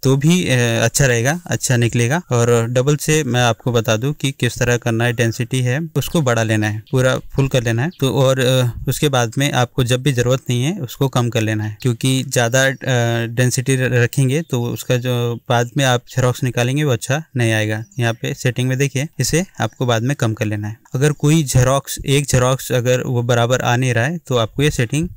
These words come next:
कर लेना है, ये आपको बहुत ही मदद होने वाला है इससे। और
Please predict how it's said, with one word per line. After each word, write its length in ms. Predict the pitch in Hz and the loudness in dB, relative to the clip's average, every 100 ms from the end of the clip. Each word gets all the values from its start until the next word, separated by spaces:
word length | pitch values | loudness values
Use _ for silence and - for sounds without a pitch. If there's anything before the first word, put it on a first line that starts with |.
| _ | _
कर 100 | 117 | -2
लेना 220 | 110 110 | 0 -2
है, 140 | 131 180 | -4 -4
ये 200 | 127 123 | -2 -2
आपको 360 | 117 117 - 127 | -2 -4 -4 -8
बहुत 320 | 123 120 - | -2 -4 -2
ही 60 | 127 | -2
मदद 340 | 123 113 123 - - | -2 0 -2 -4 -2
होने 160 | 120 113 | 0 0
वाला 180 | 107 | 0
है 60 | 110 | -2
इससे। 220 | - 180 - - | -2 -6 -6 -2
और 380 | 139 131 135 | 2 4 2